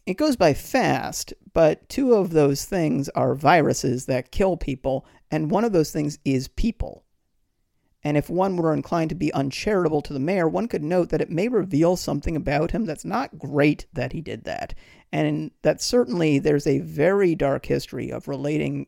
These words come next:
refugee populations to viruses and vermin.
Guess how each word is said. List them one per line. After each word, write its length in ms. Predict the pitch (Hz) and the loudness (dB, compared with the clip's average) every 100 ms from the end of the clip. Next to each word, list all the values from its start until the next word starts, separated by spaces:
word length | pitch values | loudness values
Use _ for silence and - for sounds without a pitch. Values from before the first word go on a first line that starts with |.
| _ | _
refugee 480 | 143 151 156 143 135 | 0 0 0 -2 -4
populations 960 | - 147 135 147 139 - 135 123 123 - _ _ - | -2 -2 -2 -2 -2 -4 -6 -8 -10 -14 _ _ -12
to 100 | 120 | -4
viruses 840 | 143 123 - 131 - 123 139 - - _ | 2 2 2 -4 -8 -10 -12 -16 -20 _
and 180 | - 120 | -8 -6
vermin. 540 | 135 127 127 95 62 | -4 -4 -4 -6 -12